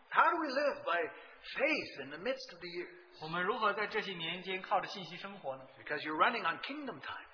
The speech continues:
Speaker 2: 因为你在国度的时间里生活。
Speaker 1: With a kingdom vision.
Speaker 2: 有一个国度的意象。
Speaker 1: You see that the Lord's glory is gonna cover the earth.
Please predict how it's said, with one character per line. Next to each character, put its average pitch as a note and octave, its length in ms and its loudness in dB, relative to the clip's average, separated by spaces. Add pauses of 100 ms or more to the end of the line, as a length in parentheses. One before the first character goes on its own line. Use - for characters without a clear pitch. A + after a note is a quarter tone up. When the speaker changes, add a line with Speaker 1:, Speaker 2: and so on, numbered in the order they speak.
(200)
Speaker 2:
因 E3 100 -4
为 F#3 100 0
你 E3 140 -6
在 F3 260 10
国 F3 160 2
度 B3+ 100 -4
的 F#3+ 80 -2
时 D#3+ 180 -4
间 D#3 180 -4
里 C3 80 -12
生 C#3 160 -12
活。 C#3+ 100 -8
Speaker 1:
With D#3+ 80 0
a F3 60 6
kingdom B3+ 480 2
vision. C4 300 -2 (280)
Speaker 2:
有 D#3 80 -6
一 D#3+ 80 0
个 F3 160 -2
国 E3 160 0
度 A3 120 -2
的 F3 60 -2
意 F#3+ 180 -4
象。 F#3 300 6 (140)
Speaker 1:
You G#3 80 -6
see C4 280 0
that C4 120 8
the B3 100 4
Lord's B3+ 360 12
glory B3 320 12
is - 80 0
gonna G#3 200 6
cover A#3+ 280 4
the A#3 80 -2
earth. B3 260 -2